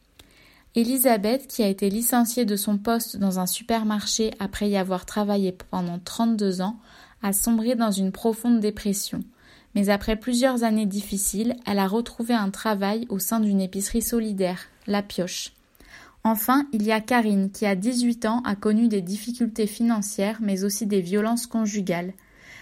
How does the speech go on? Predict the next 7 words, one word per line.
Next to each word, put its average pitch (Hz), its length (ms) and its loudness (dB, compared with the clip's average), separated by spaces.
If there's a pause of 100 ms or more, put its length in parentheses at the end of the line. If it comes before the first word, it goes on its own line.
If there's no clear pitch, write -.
(160)
Après 208 320 0
également 233 380 2
une 214 160 4
période 220 420 2
de 185 120 -2
grave 208 320 2
maladie, 202 600 0